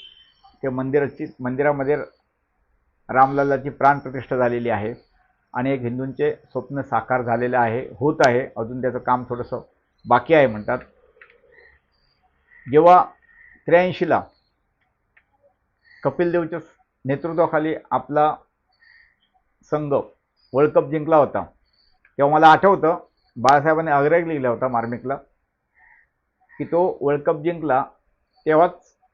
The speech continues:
मृत्यू यायला हवा होता, कारण तितका अत्यानंदाचा क्षण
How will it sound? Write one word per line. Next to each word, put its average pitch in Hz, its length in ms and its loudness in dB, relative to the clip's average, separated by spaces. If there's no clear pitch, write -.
मृत्यू 147 360 -4
यायला 156 260 6
हवा 127 140 4
होता, 120 280 -2
कारण 131 140 -2
तितका 185 520 -2
अत्यानंदाचा 180 880 0
क्षण 196 360 4